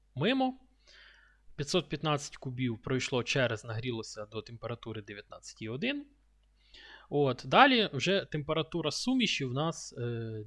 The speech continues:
дві цілі п'ятдесят шість сотих градуса. Як бачимо, ми продовжуємо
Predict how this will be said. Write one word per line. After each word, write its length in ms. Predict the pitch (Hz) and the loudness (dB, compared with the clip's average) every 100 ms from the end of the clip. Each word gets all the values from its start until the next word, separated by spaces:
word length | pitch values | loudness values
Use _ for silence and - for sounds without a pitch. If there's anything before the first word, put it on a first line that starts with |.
| 107 | -8
дві 180 | 135 143 | -6 -4
цілі 480 | - 208 202 151 120 | -2 -2 0 -2 -4
п'ятдесят 520 | - 120 120 143 139 | -6 -10 -4 -2 -2
шість 340 | - 143 - | -2 -4 -6
сотих 300 | - 120 120 | -6 -4 -4
градуса. 640 | 104 107 95 98 - - - - - - - - | -2 0 -2 -6 -18 -18 -20 -20 -20 -20 -20 -6
Як 180 | 127 120 | -2 8
бачимо, 460 | 220 - 165 139 | 10 10 4 2
ми 340 | 123 131 208 208 | 2 4 4 2
продовжуємо 1000 | - 160 151 175 165 139 131 123 113 | -2 -2 0 2 2 0 -2 -2 -4